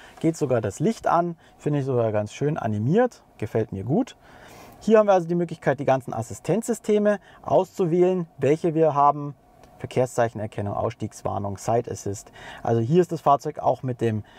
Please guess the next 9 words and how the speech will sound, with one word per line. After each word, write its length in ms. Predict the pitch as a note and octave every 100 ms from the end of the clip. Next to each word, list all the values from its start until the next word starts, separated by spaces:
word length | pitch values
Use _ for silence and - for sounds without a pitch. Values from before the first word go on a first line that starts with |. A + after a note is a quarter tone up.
| -
Fahrassistenzpaket 1080 | - C#3 D#3+ E3 D#3+ D3+ C#3+ - B2 - C3 -
X 240 | A#2+ - -
L 180 | G3
ausgestattet. 800 | - G3+ F#3+ F#3 - E3+ E3 E3 C#3
Das 100 | B2+
heißt, 200 | B2 A#2+
wir 80 |
haben 160 | A2+ A2
hier 280 | C#3+ F3